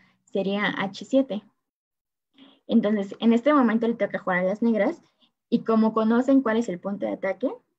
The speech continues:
juegan torre H seis, para evitar que nuestra torre llegue a H siete, que es nuestro punto de ataque. Entonces, nosotros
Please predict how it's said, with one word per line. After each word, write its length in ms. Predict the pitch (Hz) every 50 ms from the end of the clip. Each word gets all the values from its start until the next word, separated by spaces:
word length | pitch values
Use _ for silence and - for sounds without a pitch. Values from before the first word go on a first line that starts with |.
| _ _ _ _ _ _ _ _ _ _ _ -
juegan 520 | 226 226 220 214 220 226 220 - - -
torre 480 | - 220 214 220 214 220 226 233 220 -
H 300 | - 208 220 - - 214
seis, 400 | - - 185 180 - - _ _ _ _ _ _ _ _ _ _ _ -
para 180 | 226 233 233
evitar 400 | 220 214 214 180 - 208 208 208
que 380 | 208 226 226 226 220 - - - -
nuestra 380 | - 208 196 190 180 175 185
torre 300 | 185 196 202 202 202 208
llegue 440 | 190 185 190 180 185 190 175 175 175 -
a 360 | 196 190 185 180 180 180 - 196
H 180 | 185 - 202
siete, 320 | 202 285 294 285 196 190 -
que 140 | - - 175
es 140 | 180 180 -
nuestro 360 | - - - - - - - - _ _ _ -
punto 220 | 196 196 - -
de 60 | -
ataque. 240 | - 359 339 - 226 _ _ _ _ _ _ _ _ _ _ _ _ _ _ _ _ _ _ _ _ _ _ _ _ _ _ _ _ _ _ _ _ _ -
Entonces, 640 | 233 254 247 359 339 269 254 - 196 220 233 233 - _
nosotros 520 | - 220 226 233 226 233 - 247 262 262